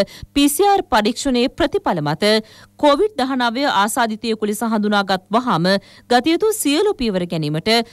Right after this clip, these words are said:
සෞඛ්‍ය සහ ආරක්ෂකාංශ කටයුතු කළ බවයි. පී සී ආර් පරීක්ෂණයේ ප්‍රතිඵල ලැබුණු වහාම එම පුද්ගලයා රෝහල් ගත කිරීමට කටයුතු කෙරුණු අතර ඔහුගේ ආශ්‍රිතයන්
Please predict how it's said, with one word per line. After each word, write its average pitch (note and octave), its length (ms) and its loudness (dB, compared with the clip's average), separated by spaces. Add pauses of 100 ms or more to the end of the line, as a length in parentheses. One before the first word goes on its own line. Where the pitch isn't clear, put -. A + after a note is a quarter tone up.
(140)
සෞඛ්‍ය G#3 420 0
සහ C4 380 -2
ආරක්ෂකාංශ A#3 840 0
කටයුතු D4 560 -2
කළ D#3+ 160 -2
බවයි. F3 280 0 (280)
පී C#4 200 4
සී F4 140 0
ආර් E4+ 160 4
පරීක්ෂණයේ C4+ 600 0
ප්‍රතිඵල A#3 420 0
ලැබුණු G#3+ 340 2
වහාම G3 440 0
එම A#3 240 0
පුද්ගලයා G3+ 500 0
රෝහල් C#4 320 0
ගත A3 240 -2
කිරීමට G3 360 -4
කටයුතු A3 420 -2
කෙරුණු A#3 320 0
අතර F3+ 240 -2 (480)
ඔහුගේ F#3+ 340 2
ආශ්‍රිතයන් A3 640 2